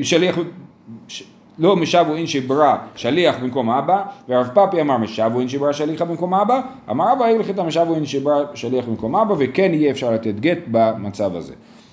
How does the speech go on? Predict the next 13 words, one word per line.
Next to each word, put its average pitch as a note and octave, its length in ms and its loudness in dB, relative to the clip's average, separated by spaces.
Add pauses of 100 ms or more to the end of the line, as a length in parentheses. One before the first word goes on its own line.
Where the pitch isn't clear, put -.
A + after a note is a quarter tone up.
(240)
משנה C#3+ 340 2
הבאה, A#2 260 4 (380)
"אמר F3 220 2
לשניים, F#3 380 0
'תנו F#3+ 220 2
גט F#3 280 0
לאשתי,' G3+ 760 2 (220)
או F#3+ 240 4
לשלושה, F3 840 2 (280)
'כתבו D#3 380 -4
גט G#3+ 280 2
ותנו F3+ 280 0
לאשתי.' B2+ 480 0